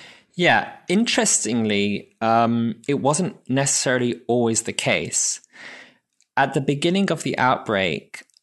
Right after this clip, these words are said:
there was a lot of criticism, especially from, um, the opposition party,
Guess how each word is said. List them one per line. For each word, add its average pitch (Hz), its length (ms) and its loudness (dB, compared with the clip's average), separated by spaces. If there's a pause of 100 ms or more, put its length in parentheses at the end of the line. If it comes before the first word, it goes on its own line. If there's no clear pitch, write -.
there 120 220 -2
was 120 180 0
a 127 60 0
lot 131 260 2
of - 180 -4
criticism, 113 760 -2
especially 131 640 -2
from, 110 680 -2 (120)
um, 95 680 -4 (200)
the 107 200 -6
opposition 113 540 -2
party, 95 800 -6